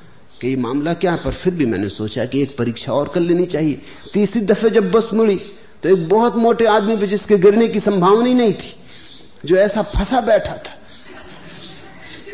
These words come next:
कि सीट ही छोटी पड़ रही थी, बस पूरी भी उलट जाए तो वो शायद न उल्टे।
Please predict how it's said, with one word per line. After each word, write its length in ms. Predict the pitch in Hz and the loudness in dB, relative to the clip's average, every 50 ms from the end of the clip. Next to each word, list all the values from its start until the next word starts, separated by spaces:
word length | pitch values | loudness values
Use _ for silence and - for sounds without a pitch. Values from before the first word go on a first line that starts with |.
| - - - - | -18 -18 -16 -14
कि 80 | - 117 | -12 -10
सीट 500 | - - - - - - 214 247 220 - | -10 -10 -10 -8 -2 2 2 2 6 6
ही 100 | 269 254 | 4 4
छोटी 320 | - - 240 240 - 233 | 4 4 2 2 2 0
पड़ 220 | 208 170 202 175 151 | 0 2 2 2 4
रही 200 | 147 143 131 123 | 2 2 2 0
थी, 220 | - - - - - - - - - - - - - - - - - - - - - - - - - - - - - 117 123 | -2 -8 -16 -16 -18 -20 -20 -20 -20 -18 -18 -16 -16 -16 -14 -16 -16 -16 -18 -18 -18 -16 -16 -16 -18 -18 -20 -14 -10 -8 0
बस 300 | 127 202 208 202 - - | 2 2 2 0 -2 -2
पूरी 240 | 185 226 247 262 269 | 2 4 6 6 6
भी 140 | 240 262 262 | 6 6 6
उलट 240 | 240 233 233 226 208 | 6 6 6 6 6
जाए 240 | 196 233 247 240 214 | 6 6 6 6 4
तो 180 | - 202 196 | 4 2 4
वो 120 | 196 247 240 | 4 4 4
शायद 280 | - 233 240 233 226 | 6 4 4 4 6
न 100 | 220 220 | 6 8
उल्टे। 480 | 214 202 185 160 143 127 127 143 135 | 8 10 10 8 6 6 4 0 0